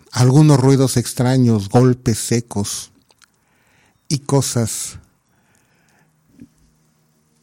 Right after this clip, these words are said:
raras, sobre todo para uno de ellos, uno de ellos, el más joven de los tres, con apenas dieciocho años, su primera experiencia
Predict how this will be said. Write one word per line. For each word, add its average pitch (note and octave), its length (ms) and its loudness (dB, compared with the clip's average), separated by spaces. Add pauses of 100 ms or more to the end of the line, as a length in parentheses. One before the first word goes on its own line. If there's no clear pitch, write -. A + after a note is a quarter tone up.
(420)
raras, C#3+ 760 -2
sobre D#3+ 260 4
todo A#3 200 2
para F#3 160 4
uno F3+ 220 6
de B2 240 2
ellos, G#2 300 0
uno C3+ 240 2
de A#2 160 2
ellos, C3+ 260 0
el G#2 100 0
más A2 180 2
joven A2+ 300 0
de A2+ 80 0
los A#2 160 -4
tres, A2 180 -2
con A#2 160 0
apenas A2+ 320 -2
dieciocho G#2+ 400 -2
años, G#2+ 240 -2
su F3 240 2
primera C#3 420 2
experiencia C3+ 880 -4